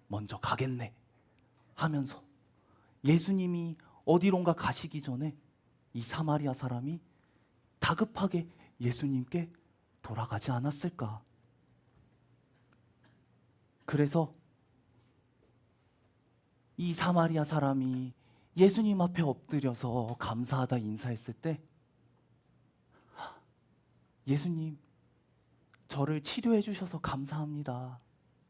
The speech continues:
저는 예수님께서 하나님의 아들이심을 믿습니다.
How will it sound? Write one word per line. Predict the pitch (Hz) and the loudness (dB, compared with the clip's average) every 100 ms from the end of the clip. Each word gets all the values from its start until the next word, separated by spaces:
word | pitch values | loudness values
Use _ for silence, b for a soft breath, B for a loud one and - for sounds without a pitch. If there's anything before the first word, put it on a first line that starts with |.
| _ _ b b b b | _ _ b b b b
저는 | - - 170 185 196 143 - _ b b b b b b _ 135 | -8 0 2 2 0 -2 -12 _ b b b b b b _ 2
예수님께서 | 151 147 185 175 160 156 147 | 2 2 -2 -2 -4 -6 -4
하나님의 | 131 151 233 226 214 180 | -4 -2 0 0 0 0
아들이심을 | 123 120 139 127 - 123 123 | -2 -2 -4 -4 -4 -4 -4
믿습니다. | 123 - 170 156 143 135 | -8 -12 -10 -10 -8 -10